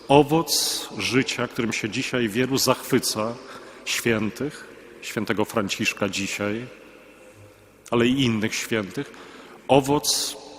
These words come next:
takiego życia, świętości jest jakby ugruntowany, zakorzeniony w tym, że wszyscy święci usłyszeli, słuchali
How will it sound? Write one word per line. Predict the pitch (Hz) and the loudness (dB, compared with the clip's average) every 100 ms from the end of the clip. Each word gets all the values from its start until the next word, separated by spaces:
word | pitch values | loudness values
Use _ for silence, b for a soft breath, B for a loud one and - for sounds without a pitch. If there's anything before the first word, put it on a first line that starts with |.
| - | -4
takiego | 113 - 135 127 | -2 0 2 2
życia, | 95 117 - 104 | 2 0 0 -6
świętości | - - 113 107 123 - - 110 107 104 104 | -4 -2 -2 -2 -4 -4 -6 -4 -4 -6 -8
jest | 104 107 - | -2 -2 0
jakby | 117 98 92 101 98 95 B B B - - | -2 -4 -4 -4 -4 -8 B B B -16 2
ugruntowany, | 147 131 131 123 123 113 113 110 113 107 | 4 6 4 4 0 2 2 0 -2 0
zakorzeniony | - 123 - 110 110 101 104 104 | 0 0 0 -2 -2 -2 -4 -4
w | - | -6
tym, | - 107 110 B B B B B | -6 -6 -6 B B B B B
że | 107 113 | 0 0
wszyscy | - 147 - 139 | 0 0 0 -2
święci | - 110 104 92 - 98 - | -2 -2 -2 -4 -8 -10 0
usłyszeli, | 180 - - 147 - 107 92 82 82 - - - - - - - - - - | 6 6 4 0 0 0 -2 -6 -12 -16 -20 -20 -20 -20 -20 -20 -20 -20 -8
słuchali | - - 123 107 120 127 120 127 | -2 0 2 2 4 4 4 -2